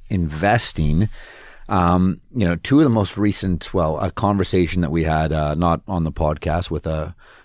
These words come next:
a close friend and, and legend in the industry, we'll keep his name hush hush for now,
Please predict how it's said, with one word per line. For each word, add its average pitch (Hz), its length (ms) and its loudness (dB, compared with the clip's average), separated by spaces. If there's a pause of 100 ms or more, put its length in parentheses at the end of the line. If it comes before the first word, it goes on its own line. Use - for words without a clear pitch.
(100)
a 85 100 -2
close 87 280 2
friend 85 400 0
and, 80 260 -2
and 78 440 -6
legend 87 400 2
in 85 100 2
the 82 140 2
industry, 82 340 0
we'll 78 100 0
keep 82 200 -4
his 73 120 -6
name 76 240 -4
hush 82 260 -4
hush 78 180 -4
for - 140 -8
now, 80 340 -2